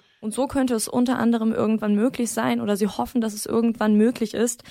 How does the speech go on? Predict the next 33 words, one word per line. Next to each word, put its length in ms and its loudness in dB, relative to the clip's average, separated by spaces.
dass 200 0
man 160 4
eben 240 4
sowas 320 -2
wie 100 -8
Knochen, 680 2
Organe 600 -2
und 260 -2
Co., 360 0
ähm, 280 0
patientenspezifisch 1200 -2
drucken 280 -6
kann. 280 -4
Das 140 -2
bedeutet, 500 0
wenn 160 2
dir 120 0
jetzt 180 -2
zum 80 -2
Beispiel 500 0
ein 180 -4
kleines 380 2
Stückchen 560 -6
Knochen 360 0
fehlt, 440 -4
könnte 280 0
man 260 2
genau 380 0
dieses 260 -4
Stückchen 360 -4
Knochen 440 -2
einfach 420 -4
nachdrucken. 680 -2